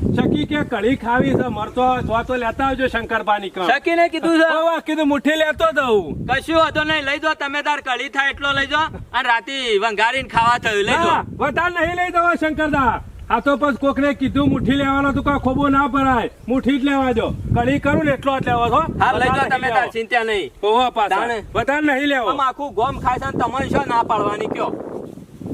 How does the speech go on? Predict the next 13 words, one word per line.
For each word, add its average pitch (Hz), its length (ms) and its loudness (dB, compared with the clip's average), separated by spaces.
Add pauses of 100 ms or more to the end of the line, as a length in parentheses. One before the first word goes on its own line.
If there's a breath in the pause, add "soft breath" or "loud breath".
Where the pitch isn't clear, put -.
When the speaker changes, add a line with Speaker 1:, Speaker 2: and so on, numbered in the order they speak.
(140)
Speaker 1:
ના 247 180 -2
તો 330 260 2
કોઈને 339 320 2
નહીં 311 280 0
કીધી 285 300 -4
પણ 277 180 0
કીધું 285 280 -2
આ 269 40 0
તો 311 140 2
કઈ 294 520 -2
લીધેલું 302 420 0
સારું 339 320 2
વસ્તુ. 226 600 -2